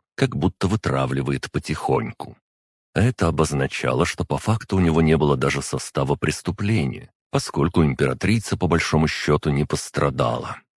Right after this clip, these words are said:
Аллергия всё-таки не в счёт. А всем остальным, кто замешан в этом деле, даже не прикрутишь покушение. И при всём при этом покушение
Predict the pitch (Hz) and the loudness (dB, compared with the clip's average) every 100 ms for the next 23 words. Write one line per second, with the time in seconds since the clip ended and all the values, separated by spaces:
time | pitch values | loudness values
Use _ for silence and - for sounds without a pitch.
0 | _ - 127 76 65 62 64 69 92 - | _ 0 2 2 0 -2 -2 0 0 0
1 | 101 98 107 98 95 107 - - - 57 | -2 -2 -2 2 2 2 -2 -2 -2 -2
2 | - - - _ _ _ _ - - - | -6 -20 -20 _ _ _ _ -4 -4 -2
3 | - 90 67 - 67 65 71 101 - 87 | 0 0 0 -4 -4 0 4 4 2 0
4 | 82 85 82 82 76 71 73 71 65 73 | 2 4 2 2 2 2 2 0 0 0
5 | 69 67 76 73 92 101 92 - 92 - | 0 -2 -2 0 2 2 2 0 -2 0
6 | 82 69 69 - - - 78 - - 65 | -2 -2 -2 -4 -4 -4 -4 -4 0 0
7 | 58 58 - - - _ _ _ - 87 | 0 -6 -10 -16 -20 _ _ _ -6 -4
8 | - 87 92 - 85 87 82 80 82 78 | -2 -2 -2 0 2 4 4 2 2 0
9 | 71 - - - - 71 76 76 73 | -2 -4 -4 -4 0 2 4 2 0